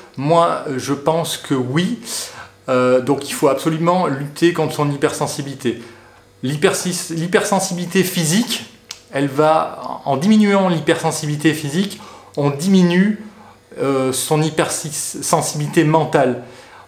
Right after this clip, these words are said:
On, on, on renforce sa confiance en soi et donc ça entraîne plein de, plein d'effets, euh, bénéfiques pour l'éjaculateur précoce.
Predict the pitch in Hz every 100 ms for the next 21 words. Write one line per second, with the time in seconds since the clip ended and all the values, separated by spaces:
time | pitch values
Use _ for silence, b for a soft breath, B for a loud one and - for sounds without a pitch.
0 | - 147 151 156 147 156 160 139 165 170
1 | 180 175 - - - - 147 160 151 156
2 | 151 147 160 165 180 - - 131 131 143
3 | 147 - B B B - 160 151 147 -
4 | 170 170 - 180 180 151 139 135 131 131
5 | - - 170 185 151 151 175 175 135 135
6 | 180 170 - 151 - - B B B B
7 | _ - 135 131 131 131 - 135 131 117
8 | 131 131 117 -